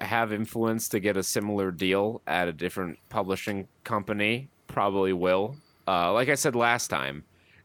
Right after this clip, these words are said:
don't hate on or try to cancel a smaller developer that has a contract that they can't really get out of with Activision Blizzard.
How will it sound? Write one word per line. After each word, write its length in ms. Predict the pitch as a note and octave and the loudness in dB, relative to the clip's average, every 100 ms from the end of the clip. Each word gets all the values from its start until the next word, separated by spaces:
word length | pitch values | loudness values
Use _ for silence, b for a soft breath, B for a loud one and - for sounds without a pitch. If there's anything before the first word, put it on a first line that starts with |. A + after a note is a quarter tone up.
| - | -6
don't 380 | F#2 C#3+ F#3+ A3 _ _ - | 2 4 4 0 _ _ -12
hate 500 | F2 C3+ C3+ C#3 - | -6 0 2 2 2
on 340 | B2 A#2+ A#2+ | 2 4 4
or 100 | A#2 | 2
try 260 | F#2+ C3 A2+ | 2 2 2
to 100 | G#2 | 2
cancel 680 | - G#2+ G#2+ A2 C3+ B2 A#2 | -2 0 2 2 2 4 2
a 60 | F#2+ | 0
smaller 440 | - G#2+ G#2+ G#2+ | 0 2 4 4
developer 720 | F#2+ F#2+ F#2+ - A2+ A#2 B2 _ _ | 2 2 2 2 2 2 0 _ _
that 140 | F#2+ G2 | 0 2
has 220 | G#2+ G#2 | 2 0
a 60 | G2+ | -2
contract 600 | G#2+ G#2 G2+ G#2+ G#2+ - _ - | 0 0 2 2 2 0 _ -2
that 160 | F#2 | 2
they 80 | F2+ | 0
can't 260 | - G2+ E2+ | 2 0 2
really 240 | G2 F#2+ | 0 0
get 260 | D#2 G2 F#2 | 0 2 4
out 220 | F#2 G2 | 4 4
of 160 | G#2 F#2+ | 0 0
with 120 | G2 | 0
Activision 580 | F#2+ G2 G2 G2+ G2 G2 | 2 2 0 -2 -2 -2
Blizzard. 460 | G#2 G2 A#2 A2+ | -2 0 0 -2